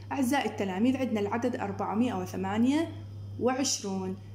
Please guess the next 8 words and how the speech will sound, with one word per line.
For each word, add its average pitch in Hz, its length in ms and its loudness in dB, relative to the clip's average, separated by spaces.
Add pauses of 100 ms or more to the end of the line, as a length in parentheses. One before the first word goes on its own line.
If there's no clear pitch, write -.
في - 180 2
الآحاد 254 800 4
في 208 160 -2
جدول 233 320 2
القيمة 240 380 4
المكانية 254 640 6
عندنا 277 540 6
ثمانية، 196 920 0